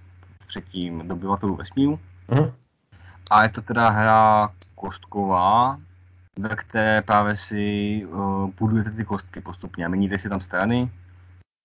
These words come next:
Speaker 1: Podobně,
Speaker 2: Mhm.
Speaker 1: jak to bylo třeba, ježiš, eh, Dice Forge.
Speaker 2: Jo.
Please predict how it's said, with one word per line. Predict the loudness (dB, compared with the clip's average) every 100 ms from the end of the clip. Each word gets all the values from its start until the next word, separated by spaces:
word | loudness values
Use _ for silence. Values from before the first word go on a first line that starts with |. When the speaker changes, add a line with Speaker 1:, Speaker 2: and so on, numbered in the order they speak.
| _
Speaker 1:
Podobně, | 0 4 6
Speaker 2:
Mhm. | 6
Speaker 1:
jak | 6
to |
bylo | 2 0 0
třeba, | -2 -2 4 6 8 4 0
ježiš, | -10 -18 -20 -20 -14
eh, | -12 -12 -12 -14 -16 -18 -20 -20 -20 _ -20 _ _ -20 -6 -2
Dice | -2
Forge. | -4 -12 -14 -20 _ -20 -16 -2
Speaker 2:
Jo. | 0